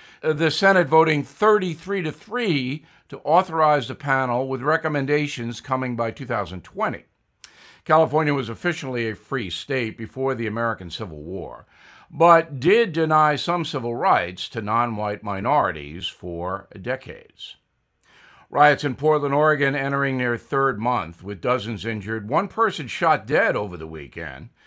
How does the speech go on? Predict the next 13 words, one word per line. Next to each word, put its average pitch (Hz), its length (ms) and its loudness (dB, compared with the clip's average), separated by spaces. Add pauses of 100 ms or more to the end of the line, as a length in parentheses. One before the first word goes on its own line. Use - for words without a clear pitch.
(440)
Violence 143 320 4
broke 135 260 -2
out 135 240 4
when 120 140 0
anti-police 123 720 -4
activists 113 600 -2
clashed 127 540 0
with 123 300 -4
Trump - 480 2
supporters 85 640 -8
who 107 100 -10
showed 117 380 -6
up. 185 260 -2